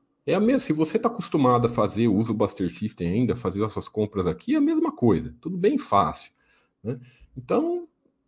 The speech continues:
é, é, é um ponto positivo, mas não é uma coisa que você,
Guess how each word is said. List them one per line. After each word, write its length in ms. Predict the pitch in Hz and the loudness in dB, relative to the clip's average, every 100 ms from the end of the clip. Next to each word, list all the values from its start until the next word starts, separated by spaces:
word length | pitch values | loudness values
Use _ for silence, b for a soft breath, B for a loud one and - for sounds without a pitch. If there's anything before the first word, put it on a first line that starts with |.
| _ _ _ - | _ _ _ -2
é, 380 | 185 - 180 - | 0 2 2 4
é, 20 | |
é 40 | 175 | 4
um 100 | 214 | 4
ponto 320 | 220 233 240 | 4 4 4
positivo, 600 | 240 262 247 202 185 123 | 4 4 2 0 2 6
mas 200 | 120 120 | 6 6
não 200 | 127 120 | 4 6
é 120 | 165 | 6
uma 220 | 277 277 | 6 2
coisa 640 | - - 123 196 247 123 | -2 2 6 6 6 0
que 160 | 117 120 | -2 -2
você, 640 | 127 127 - 127 127 113 | 0 -2 0 2 4 2